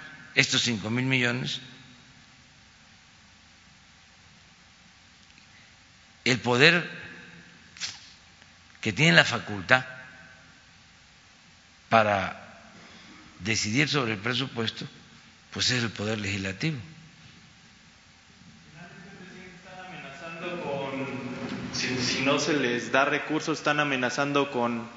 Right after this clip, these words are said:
Speaker 2: pues, venir con al menos diez mil personas aquí a Palacio, por una parte, y por la otra, cerrar el aeropuerto. ¿Qué les diría?
Speaker 1: Pues que ejerzan su derecho de manifestación y que vengan temprano,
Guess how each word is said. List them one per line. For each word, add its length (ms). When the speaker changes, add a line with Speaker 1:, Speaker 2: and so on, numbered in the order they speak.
Speaker 2:
pues, 160
venir 280
con 180
al 80
menos 260
diez 180
mil 180
personas 400
aquí 160
a 80
Palacio, 480
por 100
una 180
parte, 240
y 40
por 220
la 140
otra, 440
cerrar 520
el 160
aeropuerto. 760
¿Qué 100
les 220
diría? 360
Speaker 1:
Pues 220
que 580
ejerzan 580
su 160
derecho 360
de 60
manifestación 760
y 20
que 160
vengan 380
temprano, 640